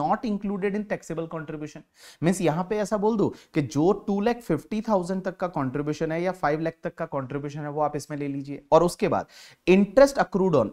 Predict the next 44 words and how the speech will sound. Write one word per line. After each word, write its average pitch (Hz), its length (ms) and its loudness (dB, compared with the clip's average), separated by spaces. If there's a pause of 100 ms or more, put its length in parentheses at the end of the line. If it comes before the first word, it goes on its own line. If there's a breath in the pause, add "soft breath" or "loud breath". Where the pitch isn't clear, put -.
इस 165 180 -2
वन 143 300 2
और 240 220 2
टू 202 140 -2
पे 208 140 0
जो 180 160 0
भी 190 160 -2
इंटरेस्ट 160 380 -2
अक्रूड 139 300 -2
होगा, 123 280 0
इस 123 180 -8
वन 139 180 0
और 180 200 0
टू 180 120 -2
पे 170 120 -4
जो 143 160 -4
भी 170 120 -4
इंटरेस्ट 156 340 -6
अक्रूड 139 240 -4
होगा 127 320 2 (400 loud breath)
as 196 220 6
reduced 202 400 0
by 208 140 4
the 190 160 -2
withdrawal, 135 340 2
अगर 139 180 0
आपने 156 220 -2
कुछ 160 140 -6
विड्रॉ 143 320 -2
किया 123 240 -2
है 123 100 -4
तो 165 220 -2 (320 loud breath)
from 151 180 2
such - 300 -6
account, 143 360 -4
तो 180 80 -4
ये 135 200 -2
वाला 180 240 -2
तुम्हारा 160 420 -4
एग्जेम्प्ट 147 420 -6
अकाउंट 143 260 -8
बनेगा। 143 360 -4
तो - 160 -2
देखिए, 95 320 -8